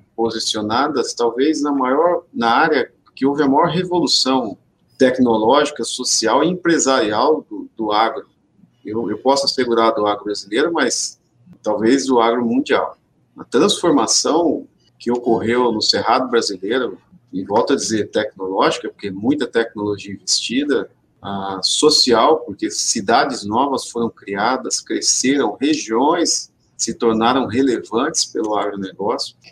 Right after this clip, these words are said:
e empresarial, né? Nós estamos falando de famílias que se deslocaram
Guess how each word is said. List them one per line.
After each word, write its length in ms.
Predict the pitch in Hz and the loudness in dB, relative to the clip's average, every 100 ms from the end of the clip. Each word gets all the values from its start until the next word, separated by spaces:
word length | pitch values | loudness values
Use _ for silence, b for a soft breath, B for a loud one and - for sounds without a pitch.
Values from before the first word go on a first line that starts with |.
| _ | _
e 140 | 143 | 0
empresarial, 800 | 196 196 185 190 180 135 139 - _ | 4 2 4 4 6 6 2 0 _
né? 160 | 95 113 | -12 -8
Nós 160 | 131 113 | -4 -2
estamos 240 | 127 139 | -2 -2
falando 240 | 143 139 135 | -2 0 -2
de 60 | |
famílias 640 | 131 123 107 117 165 175 170 | -2 -2 0 0 0 -2 -6
que 480 | - 135 117 101 87 | 0 0 0 -2 -6
se 160 | - | -8
deslocaram 800 | - 117 123 - 117 127 123 98 | -6 0 0 2 0 0 0 -4